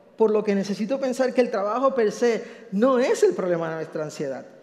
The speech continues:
Existe un patrón de trabajo y de descanso que se repite a través de la creación, como un ritmo donde Dios obra y luego toma un tiempo de contemplación, un paso hacia atrás,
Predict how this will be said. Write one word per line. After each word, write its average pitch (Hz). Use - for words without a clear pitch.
Existe 226
un 247
patrón 214
de 233
trabajo 196
y 208
de 240
descanso 233
que 202
se 196
repite 196
a 196
través 170
de 196
la 165
creación, 160
como 196
un 247
ritmo 247
donde 185
Dios 226
obra 214
y 214
luego 226
toma 233
un 226
tiempo 233
de 175
contemplación, 214
un 240
paso 262
hacia 226
atrás, 156